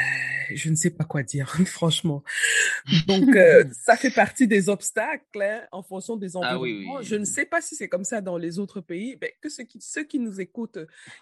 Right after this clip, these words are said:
Speaker 1: qu'ils nous donnent un peu leur, euh, avis par, sur la question et, et qu'ils nous disent un peu comment ça se passe de, dans leur pays.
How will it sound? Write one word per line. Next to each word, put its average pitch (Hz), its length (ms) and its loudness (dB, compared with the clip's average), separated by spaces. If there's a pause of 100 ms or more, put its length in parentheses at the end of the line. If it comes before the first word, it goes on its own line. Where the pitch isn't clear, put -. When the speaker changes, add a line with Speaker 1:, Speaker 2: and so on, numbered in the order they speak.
Speaker 1:
qu'ils 262 280 -4
nous 220 200 -8
donnent 269 320 -2
un 254 140 -6
peu 254 280 -12
leur, 175 460 -6
euh, 156 340 -12
avis 170 400 -6 (300)
par, 180 340 -2
sur 196 160 -8
la 170 120 -4
question 220 540 -10
et, 175 200 -8
et 175 120 -12
qu'ils 226 200 -4
nous 208 100 -2
disent 294 280 -4
un 220 120 -6
peu 220 140 -4
comment 185 240 -6
ça 180 160 -2
se - 80 -16
passe 180 240 -8
de, 156 260 -2
dans 156 180 -10
leur 156 200 -8
pays. 175 320 -8